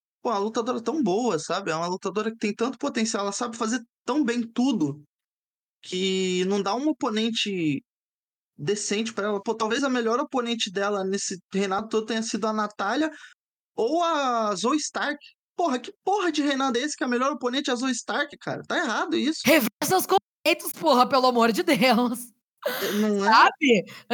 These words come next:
Speaker 2: Não, não faz sentido. E é uma pena porque a Rhea, ela foi muito bem desenvolvida ali pra chegar ali na posição de main eventer, o destaque dela ali na Judgment Day,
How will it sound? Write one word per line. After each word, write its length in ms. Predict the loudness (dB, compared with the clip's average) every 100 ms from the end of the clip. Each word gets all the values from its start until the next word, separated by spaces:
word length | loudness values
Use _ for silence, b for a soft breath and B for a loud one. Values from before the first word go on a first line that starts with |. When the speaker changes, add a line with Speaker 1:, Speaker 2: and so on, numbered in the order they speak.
| 2
Speaker 2:
Não, 160 | 4
não 160 | 4 4
faz 300 | 6 6 6
sentido. 680 | -2 -6 -2 -2 -2 -2 0
E 60 | 2
é 80 |
uma 160 | 4 4
pena 320 | 4 0 0
porque 300 | -4 -4 0
a 100 | 2
Rhea, 140 | 2 4
ela 200 | 4 2
foi 180 | 0
muito 260 | -2 -6 -2
bem 180 | -2 -2
desenvolvida 600 | -4 -2 0 0 0 0
ali 220 | 2 2 0
pra 160 | -2
chegar 280 | -2 -2 0
ali 100 | 0
na 100 | -2
posição 320 | -4 -6 -6
de 100 | -6
main 140 | -6 -6
eventer, 720 | -4 -4 -2 -2 -2 -2 0
o 80 | -4
destaque 440 | -4 -2 -2 -2
dela 220 | -4 -2
ali 120 | -2 -4
na 160 | -6
Judgment 380 | -6 -8 -8 -10
Day, 600 | -6 -2 2 4 2 -2